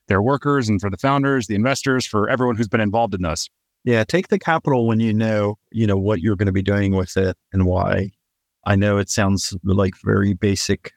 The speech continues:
Speaker 2: advice, but, you know, again, the right people are gonna hear this. The wrong people are gonna hear something else. And, uh, ev-, we all have our unique paths.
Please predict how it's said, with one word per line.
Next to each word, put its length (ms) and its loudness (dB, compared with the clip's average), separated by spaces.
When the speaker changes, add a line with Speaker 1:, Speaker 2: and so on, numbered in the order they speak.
Speaker 2:
advice, 680 -2
but, 220 2
you 140 2
know, 220 2
again, 380 0
the 80 4
right 200 2
people 320 0
are 80 2
gonna 200 0
hear 220 0
this. 540 -4
The 240 0
wrong 300 2
people 300 0
are 100 2
gonna 180 0
hear 380 0
something 440 -2
else. 400 -2
And, 360 2
uh, 260 0
ev-, 220 -2
we 200 0
all 180 0
have 240 -2
our 160 2
unique 440 -2
paths. 540 -4